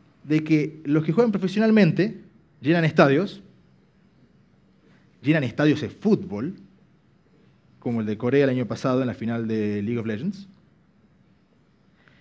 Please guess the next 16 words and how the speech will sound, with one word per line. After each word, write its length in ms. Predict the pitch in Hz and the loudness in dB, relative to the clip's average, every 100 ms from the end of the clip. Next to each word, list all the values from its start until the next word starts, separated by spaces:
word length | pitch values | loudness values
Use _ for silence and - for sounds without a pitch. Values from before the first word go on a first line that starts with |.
| _ _ _ | _ _ _
Juegan 320 | - 247 208 - | 0 2 2 0
por 180 | 117 | -4
premios 320 | - 175 220 151 | 2 4 6 2
millonarios. 800 | 127 143 208 165 135 190 - - _ _ _ _ _ _ _ | 0 0 4 4 2 -2 -8 -20 _ _ _ _ _ _ _
El 180 | 123 123 | -4 -2
International 600 | 131 135 147 170 175 156 | -2 -2 -2 -2 -2 0
de 80 | 135 | 0
Dota 220 | 147 156 | 0 2
dos 400 | 151 165 156 - - | 2 2 -2 -14 -12
recaudó 420 | 123 127 143 156 | -8 -4 0 2
dieciocho 360 | 156 156 180 180 | 2 0 0 0
millones 420 | 151 139 160 147 | 0 0 0 0
de 80 | 127 | 0
dólares 320 | 147 151 123 | 2 2 0
en 140 | 113 | -4
premios. 500 | 107 131 113 156 - | -2 -2 -2 -6 -12